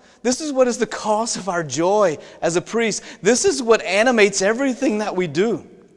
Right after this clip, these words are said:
An entire day is, revolves around this moment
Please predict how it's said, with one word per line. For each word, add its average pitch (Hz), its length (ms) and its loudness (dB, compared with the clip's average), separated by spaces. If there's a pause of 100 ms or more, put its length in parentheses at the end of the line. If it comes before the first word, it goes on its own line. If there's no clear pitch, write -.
(1000)
An 208 100 -4
entire 226 460 -2
day 175 640 -4 (340)
is, 147 240 -8 (380)
revolves 160 1000 2 (340)
around 143 280 -4
this - 240 -4
moment 113 580 -10